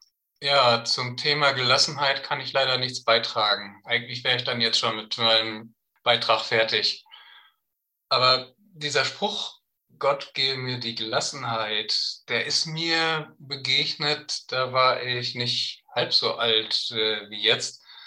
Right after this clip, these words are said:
Und das hat mir eine Freundin einfach, ja, auf einer Postkarte oder sowas, äh, zugesteckt. Und ich habe das durchgelesen und fand das genial. Also zuerst natürlich das Wort Gott.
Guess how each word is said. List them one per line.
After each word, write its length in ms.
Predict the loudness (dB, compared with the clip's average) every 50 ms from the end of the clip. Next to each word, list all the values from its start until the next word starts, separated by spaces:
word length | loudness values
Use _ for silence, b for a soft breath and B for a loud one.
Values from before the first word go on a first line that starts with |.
| B B B B B B B B B B _ _ _ -2
Und 220 | 2 2 2 4
das 160 | 2 2 2 2
hat 140 | 2 2
mir 300 | 2 2 4 4 4 4
eine 180 | 2 2 -2 -4
Freundin 540 | -2 0 2 2 2 2 0 -2 -2 -2 -4
einfach, 800 | -6 -6 -6 -4 -2 0 2 2 2 0 -2 -4 -6 -8 -10 -12 _ _ _ _ -6
ja, 300 | -2 0 2 2 2 2
auf 120 | 0 -2
einer 120 | -4 -6
Postkarte 680 | -6 -4 -2 -2 -2 -2 0 2 2 4 2 2 -2 -6
oder 240 | -6 -4 -4 -4 -4
sowas, 680 | -4 -4 -2 0 0 0 2 4 6 6 6 4 0 -2
äh, 400 | 0 0 2 4 2 2 0 0
zugesteckt. 800 | 0 -2 0 -2 -2 -4 -2 -2 0 0 0 0 -2 -4 -8 -8 -10 _ B B B B B B B B B B _ _ _ _ _ _ _ _ _
Und 460 | -6 -4 -2 0 0 -2 -4 -6 -8
ich 100 | -10 -8
habe 100 | -6 -4
das 140 | -4 -4 -2
durchgelesen 800 | 0 0 -2 -2 -2 -4 -2 2 2 2 4 4 2 0 0 -2
und 180 | -6 -6 -4 -2
fand 240 | 0 0 0 2
das 220 | 2 2 2 2 2
genial. 680 | 0 0 0 0 4 6 6 6 6 4 2 -2 -8 _ _ _ _ _ _ _ _ _ _ _ _ _ _ _ _ _ _ _ _ _ _ _ _ _ _ -4
Also 500 | -4 -2 0 0 0 -2 -2 -4 -10 _ _ _ _ _ _ _ _ _ _
zuerst 480 | -4 -2 0 2 4 4 4 4 4 2
natürlich 420 | 2 2 2 0 -2 -2 -2 -2
das 220 | -2 -2 -2 -2 0
Wort 300 | 2 2 2 2 -2 -2
Gott. 480 | 0 2 2 2 0 -2 -6 -6 -10